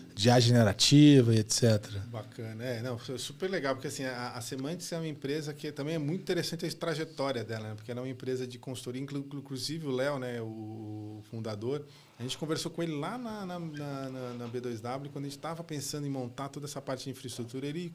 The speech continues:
Speaker 2: tava falando de Big Data naquela época, ele conhecia pra caramba do assunto, e ele veio co-, pra, pra prestar consultoria pra gente, ajudar a gente a construir tudo isso. A gente acabou fazendo um negócio, depois a gente acabou internalizando e ficamos com,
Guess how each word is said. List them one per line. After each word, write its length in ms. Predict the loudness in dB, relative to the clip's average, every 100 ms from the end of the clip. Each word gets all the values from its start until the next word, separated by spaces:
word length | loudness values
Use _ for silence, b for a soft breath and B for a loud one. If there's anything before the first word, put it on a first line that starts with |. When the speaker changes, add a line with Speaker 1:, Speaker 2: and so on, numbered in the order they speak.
| -12
Speaker 2:
tava 220 | -8 -6
falando 240 | -6 -8 -8
de 80 | -6
Big 160 | -4
Data 240 | -4 -4 -6
naquela 280 | -8 -6 -6
época, 260 | -6 -10
ele 120 | -12
conhecia 380 | -10 -12 -10 -12 -14 -12
pra 140 | -12
caramba 380 | -8 -6 -6 -4
do 40 | -6
assunto, 380 | -6 -8 -10 b b b b b b
e 140 | -4
ele 140 | -2 0
veio 240 | 0 -2
co-, 240 | -2 -4 -6 -14 -18 -8
pra, 120 | -6
pra 200 | -6 -8
prestar 260 | -8 -4 -4
consultoria 460 | -4 -2 0 0
pra 180 | 0 0
gente, 420 | 0 -2 -2 -2
ajudar 340 | -2 -2 0 0
a 60 |
gente 160 | -2 -6
a 40 |
construir 420 | -8 -10 -8 -8
tudo 260 | -8 -6 -4
isso. 240 | -4 -6 b b b b b
A 100 | -10
gente 60 |
acabou 220 | -4 -2 0
fazendo 240 | 0 0
um 40 |
negócio, 260 | -2 0 -2
depois 260 | -2 -4 -2
a 80 |
gente 240 | -4 -4 -6
acabou 360 | -4 -4 -4 -8 -10
internalizando 920 | -6 -6 -4 -4 -2 -2 -2 -4 -4
e 20 |
ficamos 400 | -6 -8 -6 -6
com, 240 | -6 -8